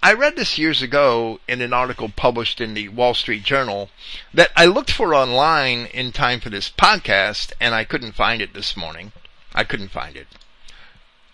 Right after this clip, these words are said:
It's gotta be there somewhere, though. There were just a, a slew of articles and mentions of the Wallenbergs in the Wall Street Journal. The article I'm thinking of is probably from about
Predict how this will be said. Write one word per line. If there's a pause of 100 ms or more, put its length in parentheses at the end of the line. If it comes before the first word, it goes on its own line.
(140)
It's
gotta
be
there
somewhere,
though. (1300)
There
were
just
a, (100)
a
slew
of
articles (140)
and
mentions (420)
of
the
Wallenbergs (100)
in
the
Wall
Street
Journal. (480)
The
article
I'm
thinking
of
is
probably
from
about